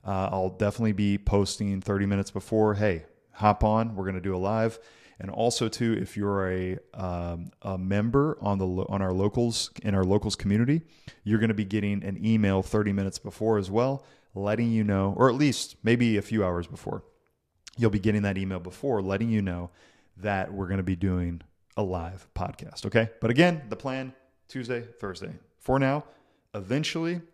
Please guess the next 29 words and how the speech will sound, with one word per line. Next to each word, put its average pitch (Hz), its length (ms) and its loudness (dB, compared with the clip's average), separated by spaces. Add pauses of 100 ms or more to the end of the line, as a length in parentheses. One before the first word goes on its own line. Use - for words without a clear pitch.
(400)
depending 135 420 -4
on 127 100 0
how 120 160 -2
things 110 280 -6
work 98 240 -4
out, 135 280 -4
I'd 101 140 -4
like 113 220 0
to 131 80 -4
expand 104 440 -4
that. 85 200 -10
I'd 92 100 -6
like 101 180 -4
to 104 80 -6
have 98 260 -4 (120)
a, 98 60 -8
a 90 360 -8
more 95 300 -2
consistent, 107 760 -4 (460)
maybe 120 220 2
even 120 240 0
a 101 60 -2
Monday 98 280 -2
through 95 160 -12
Friday 117 500 4
show 117 300 2
at 110 60 0
some 110 220 0
point. 110 380 4